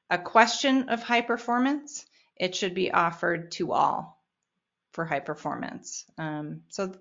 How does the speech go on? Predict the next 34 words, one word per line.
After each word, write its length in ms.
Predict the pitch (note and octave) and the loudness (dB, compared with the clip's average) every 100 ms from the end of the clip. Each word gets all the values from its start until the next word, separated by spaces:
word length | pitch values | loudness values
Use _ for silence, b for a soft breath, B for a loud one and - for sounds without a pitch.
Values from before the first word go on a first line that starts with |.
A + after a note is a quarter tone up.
| - | -8
those 140 | C#4+ | -4
are 80 | D4+ | -4
some 300 | C4 - E3+ | -2 -2 -2
of 80 | D#3 | -2
the 100 | D#3+ | -6
changes. 540 | - D#3 D#3+ F3 A#3 | -6 -6 -4 -4 -4
Of 140 | A3+ - | -4 6
course, 280 | B3 A#3 - B B B B B B - | 6 6 0 B B B B B B 6
by 120 | A#3+ | 6
taking 420 | A#3+ B3+ C4 A#3+ | 8 4 4 4
things 320 | A#3 A3 A3 - | 4 4 2 2
inside 920 | A3 A#3 A3+ A#3+ G#3+ A3+ C4 C#4 - | 4 4 6 8 10 10 8 2 -2
and 380 | G#3+ G#3 G3 G3+ | 0 2 0 2
building 380 | G3+ G3 G3+ G#3 | 4 4 2 0
quite 180 | G3+ | 0
a 60 | F#3+ | 2
bit, 400 | F#3 F#3+ F#3 - - | 4 4 2 -2 -8
um, 640 | F3+ F3 E3 E3 E3 E3+ - _ _ - | -2 -2 -2 -2 -4 -8 -14 _ _ 0
in 160 | G#3 | 2
a 60 | A#3+ | 4
workshop, 680 | A#3+ B3 - B3+ C4+ D4 - _ _ _ _ _ | 4 0 0 0 0 -2 -8 _ _ _ _ _
we 160 | F#3+ G#3 | -2 -2
have 300 | F#3+ G3+ G3 | 4 4 4
opportunity 720 | - G3 G#3 G3+ G#3 G3 F3+ | 2 2 -2 -4 -4 -2 -2
to 140 | F3+ E3 | -2 -4
train 720 | - F#3 E3 E3+ G3 B3+ B3 - | -6 -2 -2 -2 0 0 -2 -8
and 480 | - E3+ E3 D#3+ E3 | 0 0 2 -2 -4
include 480 | E3+ E3+ - F3+ F3 | -6 -4 0 0 0
many 440 | E3 D#3+ D#3+ E3+ | 0 0 0 -2
more 220 | F#3 F3+ | 0 -2
people 280 | F#3 F#3 F3+ | -2 -2 -2
into 280 | - D#3 F3 | -2 -6 -4
the 140 | F#3+ | -4
trades 500 | G3+ A3 G#3+ A3+ A3 | -2 0 0 0 -4